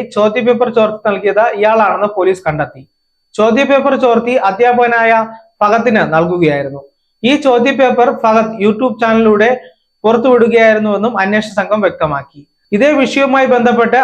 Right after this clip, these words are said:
അധ്യാപകൻ ഫഹദിനെ ക്രൈംബ്രാഞ്ച് നേരത്തെ അറസ്റ്റ് ചെയ്തിരുന്നു. അബ്ദുൽ നാസർ ജോലി ചെയ്തിരുന്ന സ്കൂളിലാണ് മുൻപ് ഫഹദ് ജോലി ചെയ്തിരുന്നത്. ഈ ബന്ധം മുൻനിർത്തിയാണ് ചോദ്യപേപ്പർ ചോർത്തിയതെന്നാണ് വിവരം. കഴിഞ്ഞ മൂന്ന് പാദവാർഷിക പരീക്ഷകളിലായി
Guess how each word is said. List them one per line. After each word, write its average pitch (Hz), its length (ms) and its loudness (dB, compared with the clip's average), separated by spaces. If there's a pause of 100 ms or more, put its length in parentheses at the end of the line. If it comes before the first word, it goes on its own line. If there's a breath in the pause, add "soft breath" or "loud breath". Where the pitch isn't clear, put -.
അധ്യാപകൻ 247 500 2
ഫഹദിനെ 226 420 2 (140)
ക്രൈംബ്രാഞ്ച് 220 580 0
നേരത്തെ 214 380 0
അറസ്റ്റ് 190 340 -2
ചെയ്തിരുന്നു. 147 400 -4 (440)
അബ്ദുൽ 285 360 0
നാസർ 269 360 0 (200)
ജോലി 233 300 2
ചെയ്തിരുന്ന 233 400 0
സ്കൂളിലാണ് 220 540 2 (120)
മുൻപ് 208 260 -2 (140)
ഫഹദ് 185 280 0 (100)
ജോലി 185 280 -2
ചെയ്തിരുന്നത്. 147 420 -4 (480)
ഈ - 20 2 (120)
ബന്ധം 269 280 0
മുൻനിർത്തിയാണ് 240 640 0 (140)
ചോദ്യപേപ്പർ 233 520 0 (100)
ചോർത്തിയതെന്നാണ് 208 600 0 (100)
വിവരം. 147 260 -6 (340)
കഴിഞ്ഞ 254 240 0 (140)
മൂന്ന് 277 320 2 (180)
പാദവാർഷിക 240 720 2 (280)
പരീക്ഷകളിലായി 220 760 2